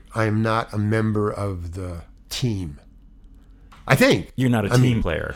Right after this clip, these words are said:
Speaker 1: I'm not a team player, but, but I don't go in saying, "I'm not gonna play on your team." I go in trying to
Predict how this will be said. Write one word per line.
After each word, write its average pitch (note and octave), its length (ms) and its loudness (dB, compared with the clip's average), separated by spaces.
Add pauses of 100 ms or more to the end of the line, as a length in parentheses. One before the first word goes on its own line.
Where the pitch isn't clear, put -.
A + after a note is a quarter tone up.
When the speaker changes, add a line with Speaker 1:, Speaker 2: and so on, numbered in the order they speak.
(120)
Speaker 1:
I'm C#3+ 120 6
not E3+ 120 6
a C#3+ 60 0
team D#3+ 200 4
player, A3+ 280 4
but, C#3 360 2
but E3+ 240 4
I D3+ 80 6
don't D#3+ 200 4
go C3+ 180 4
in D3+ 240 6
saying, A2+ 260 -2
"I'm A#2+ 120 0
not A#2 160 -2
gonna A2+ 120 -6
play A2 320 -4
on G#2 80 -4
your F#2 120 -6
team." D#3 400 2
I F#2+ 100 -6
go A2 200 -4
in A#2 100 -2
trying G#2+ 220 -8
to F#2 80 -10